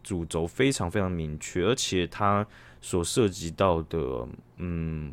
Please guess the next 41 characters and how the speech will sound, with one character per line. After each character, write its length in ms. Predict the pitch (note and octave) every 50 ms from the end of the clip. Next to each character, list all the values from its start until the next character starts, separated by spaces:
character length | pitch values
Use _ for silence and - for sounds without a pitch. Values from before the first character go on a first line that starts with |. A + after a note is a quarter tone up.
| - -
直 160 | - - G2
接 200 | G2 - A2+ A2+
性 280 | A2+ A2 - A#2+ G#2 F2+
的 80 | F2 E2
帮 280 | - - F#2 F2 F2
助， 140 | F2 - F#2
或 180 | F2+ G2+ F#2+ F2+
者 80 | F2
是 240 | E2 E2 F#2+ F#2 F2
在 140 | E2 - G2
台 220 | F#2 - - A2 G#2+
湾， 240 | A#2 B2 C3 C3+ - - - - - - - -
哦， 180 | - E2+ E2 E2
这 120 | E2 G2+
个 80 | F#2+ F#2+
东 240 | F#2 - G#2 G#2 G#2
亚 160 | F#2+ D#2+ E2
这 80 | F2 F2+
边 120 | F#2+ F#2+
的 240 | F2+ F2 E2 D#2+ D#2+
政 280 | - - - A2 F#2 F2+
治 240 | - - G2 F#2 F2+
地 160 | - G2+ G2+
域 140 | F#2+ F#2+ -
影 240 | - D#2+ E2 F2+
响 240 | F#2 - D#2+ D#2 E2
的 100 | D#2+ D#2 D#2+ D#2+ D#2 - - - - - - - -
这 100 | - -
个， 120 | - - -
这 100 | - -
个 100 | - -
冲 300 | - - - A2 G#2 G#2+
击 200 | A2 - E2 D#2+
是 100 | D#2 F#2
会 60 | F2+
非-， 160 | F2 - - A2 - -
<laughs> 40 | - G#2+
非 200 | - - G#2 F#2+
常 180 | F2+ D#2 D#2
非 80 | - E2+
常 160 | D#2+ D2+ D2